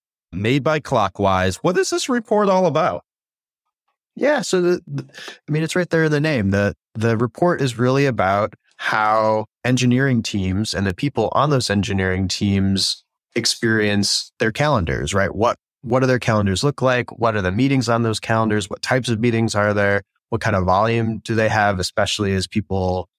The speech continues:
Speaker 2: change and grow in their career, either through leveling up on the I C track, switching over to the management track,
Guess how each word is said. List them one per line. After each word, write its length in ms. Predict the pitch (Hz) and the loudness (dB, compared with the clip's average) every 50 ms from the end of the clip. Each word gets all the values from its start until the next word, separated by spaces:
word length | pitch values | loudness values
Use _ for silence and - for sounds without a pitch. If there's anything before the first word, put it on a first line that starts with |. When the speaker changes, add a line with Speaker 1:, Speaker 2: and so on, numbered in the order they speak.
| _ _ | _ _
Speaker 2:
change 460 | - - 139 123 117 117 117 113 95 104 | -4 -2 0 0 2 2 2 2 2 0
and 100 | 104 92 | 0 0
grow 200 | 101 101 95 95 | 0 0 0 0
in 60 | 92 | 0
their 140 | 87 85 87 | -2 -4 -4
career, 480 | - - 117 131 147 151 147 139 135 117 | -4 -2 0 2 2 2 2 2 2 0
either 340 | - 104 95 98 95 95 | 0 0 0 2 2 2
through 580 | 92 - - - 98 92 92 90 87 90 92 92 - _ _ _ _ _ _ | 0 -2 -4 -4 -4 -2 -2 0 0 0 -2 -4 -6 _ _ _ _ _ _
leveling 400 | 104 107 120 113 110 107 104 104 | -2 0 0 0 0 -2 0 0
up 240 | 101 98 101 98 - _ _ _ | 0 0 0 -2 -6 _ _ _
on 140 | 98 98 98 | -2 0 0
the 100 | 87 64 | 0 -2
I 100 | - - | -2 -2
C 220 | - - - 180 | -2 0 0 0
track, 440 | 175 - - 160 147 143 139 - - | 0 0 2 2 2 2 0 -2 -6
switching 320 | - - 113 107 - 101 92 | -4 -4 -4 -4 -2 -2 -2
over 180 | 90 87 85 | -2 -2 -4
to 80 | 82 87 | -6 -6
the 100 | 85 87 | -4 -2
management 520 | 107 127 139 143 135 117 120 127 113 - | 0 0 0 0 -2 -2 -2 -4 -4 -2
track, 480 | - - - 120 117 117 113 110 - | -2 0 2 2 4 2 2 0 -4